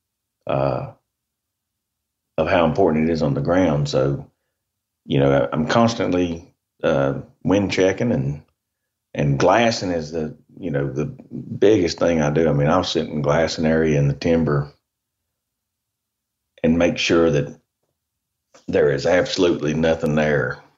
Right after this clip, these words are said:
Um, and there, sometimes there always is, and no matter what, you, you bump deer, but those deer aren't going anywhere. They're just going far enough away from you to quit running.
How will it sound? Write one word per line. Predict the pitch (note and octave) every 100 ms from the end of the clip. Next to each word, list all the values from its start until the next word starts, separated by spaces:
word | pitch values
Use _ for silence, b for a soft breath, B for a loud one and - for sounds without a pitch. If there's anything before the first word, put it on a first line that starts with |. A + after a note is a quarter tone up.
| _ -
Um, | D2+ D2+ C#2+ - - _ _ _ _ _ _ _ _ _ _ _ _ _ _ _ _ _ _ _
and | E2+
there, | E2+ F2 C#2 -
sometimes | F#2+ A2+ F2+ E2 D#2
there | D#2
always | F2 F#2+ D#2+
is, | F#2 F#2 D2
and | D#2 D2
no | D#2
matter | E2+ D#2+ C#2
what, | E2 F2+ -
you, | D2 C#2+
you | -
bump | D2+ E2 F2+ A#1+
deer, | D2+ C2+ C#2
but | C#2 - _ _ _ _ _ _ _ _ -
those | F#2+
deer | F#2 F2
aren't | E2 D#2+
going | F2+ G2+
anywhere. | D#2+ C#2 E2
They're | F2+ E2+
just | F2 -
going | E2 D#2 C#2+ -
far | D2+ D2+
enough | D2+ C#2+ - - -
away | F2+ D2 D#2+ D#2+
from | F2 E2+
you | D#2
to | C#2+ C#2+ _ _ _ _ -
quit | G#2+ G2
running. | G#2 C#3 B2+ -